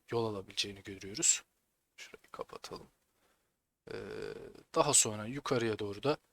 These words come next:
yedi kırk beşi görüyoruz. Yedi kırk beş de yukarıdaki diğer,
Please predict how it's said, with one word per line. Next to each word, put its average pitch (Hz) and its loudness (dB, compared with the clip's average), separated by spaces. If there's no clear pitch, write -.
yedi 120 -2
kırk - -2
beşi 110 6
görüyoruz. 104 -2
Yedi 131 0
kırk - -8
beş - 4
de 151 4
yukarıdaki 131 -2
diğer, 113 0